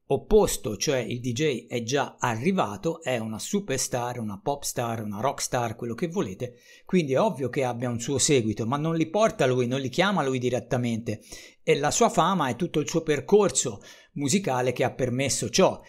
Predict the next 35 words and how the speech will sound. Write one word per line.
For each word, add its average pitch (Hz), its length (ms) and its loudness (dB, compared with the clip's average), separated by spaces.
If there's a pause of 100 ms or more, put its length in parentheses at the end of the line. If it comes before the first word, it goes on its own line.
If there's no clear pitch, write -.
(140)
però 185 320 4
per 135 140 0
arrivare 165 400 2
a 208 60 4
lì 170 340 2
ce - 160 0
ne 120 140 -2
passa 143 400 0
di 127 120 -4
acqua 123 280 -4
sotto 131 260 -2
i 127 80 2
ponti, 110 560 0
e 226 140 2
quindi 208 360 2
hanno 143 380 -2
tutto - 380 -2
un 127 80 -4
movimento 131 600 -2
dietro 139 600 -2
di 160 280 0
agenzie 156 1000 -2
che 143 240 -2
li 120 220 -2
promuovono, 139 720 -2
fa-, 123 280 -4
creatori 135 460 0
di 196 120 2
eventi 185 540 0
che - 200 -4
poi 147 240 0
alla 202 140 0
fine 185 360 -2
chiamano 170 540 -4
quello 165 680 2